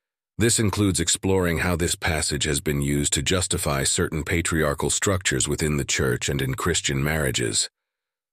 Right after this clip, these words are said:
Her analysis is crucial for those within the church, grappling with the intersections of faith, scripture, and modern gender issues. By providing a nuanced understanding of Genesis three sixteen,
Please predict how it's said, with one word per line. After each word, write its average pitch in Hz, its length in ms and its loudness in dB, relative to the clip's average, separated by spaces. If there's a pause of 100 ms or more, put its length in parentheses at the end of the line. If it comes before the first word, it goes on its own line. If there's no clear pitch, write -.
(240)
Her 98 140 4
analysis 98 640 2
is 78 140 -2
crucial 95 500 0
for 78 140 -2
those 78 280 0
within 80 340 0
the 67 60 0
church, - 440 0 (360)
grappling 87 520 0
with 69 100 -2
the 82 180 0
intersections 78 720 0
of 65 120 -2
faith, 73 440 -2 (240)
scripture, 92 560 0
and 69 280 -2
modern 71 400 0
gender 69 340 0
issues. 64 560 -2 (800)
By 92 140 2
providing 101 520 2
a - 20 2
nuanced 90 600 2
understanding 76 720 0
of 69 100 -4
Genesis 76 500 0
three 82 220 -2
sixteen, 73 680 0